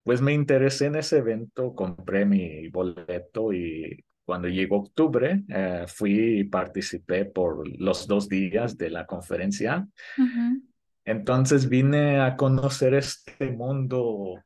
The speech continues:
Speaker 1: esta comunidad políglota que
Speaker 2: <laughs>
Speaker 1: en ese entonces todavía estaba creciendo. También conocimos más políglotas en Nueva York que no participaban en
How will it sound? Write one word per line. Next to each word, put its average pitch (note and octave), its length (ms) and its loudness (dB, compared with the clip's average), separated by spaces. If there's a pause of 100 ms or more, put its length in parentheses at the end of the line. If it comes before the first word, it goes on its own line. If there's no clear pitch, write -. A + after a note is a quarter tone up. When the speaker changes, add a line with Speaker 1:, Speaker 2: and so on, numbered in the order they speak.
(440)
Speaker 1:
esta B2+ 500 -2
comunidad A2+ 720 -2
políglota G#2+ 800 -2
que F2 540 -4 (140)
Speaker 2:
<laughs> B3+ 340 -4 (480)
Speaker 1:
en G2+ 180 -2
ese B2 200 0
entonces C#3 680 -2
todavía A#2+ 640 0
estaba G2+ 520 -2
creciendo. F#2 960 -4 (200)
También G#2+ 580 -4
conocimos C3 840 0
más A2+ 340 -2
políglotas A2 720 -2
en G2+ 100 0
Nueva F#2 300 -2
York G2+ 280 -4
que F#2+ 140 -8
no F#2 420 -4 (100)
participaban G2 1080 -2
en E2 160 -8